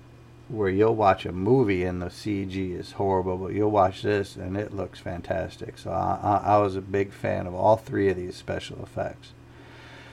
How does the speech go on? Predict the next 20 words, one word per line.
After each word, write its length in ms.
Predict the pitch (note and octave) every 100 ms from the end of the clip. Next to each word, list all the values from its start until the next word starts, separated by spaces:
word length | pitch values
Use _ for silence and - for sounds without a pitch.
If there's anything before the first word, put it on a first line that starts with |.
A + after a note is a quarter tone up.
| - - - -
Now, 260 | G2 F#2+
as 120 | F#2+ -
far 260 | C3 C3
as 200 | B2+ G2+
Rotten 360 | G2+ A2+ A#2+ A2
Tomatoes 500 | G#2+ G#2 A2 A2 G#2
go, 300 | G#2+ G#2+ G#2
Godzilla 720 | G2+ G2+ G2+ F#2+ G#2 G#2 G#2+
got 200 | G2 F#2
a 60 | G2
seventy-six 720 | - B2 C3 A#2+ A2 A#2+ A2+
percent 360 | - B2+ - A2
on 160 | G#2+
Rotten 320 | G#2+ G#2+ A2 -
Tomatoes. 640 | A2 G#2+ G#2+ G#2 G#2 G#2
Audience 580 | F#2+ G2+ G#2+ G#2 G2+ G2
gave 280 | G2+ G2
it 80 | F2+
a 60 | F#2
sixty-six. 920 | - G#2+ - A2 - A2 G#2 - -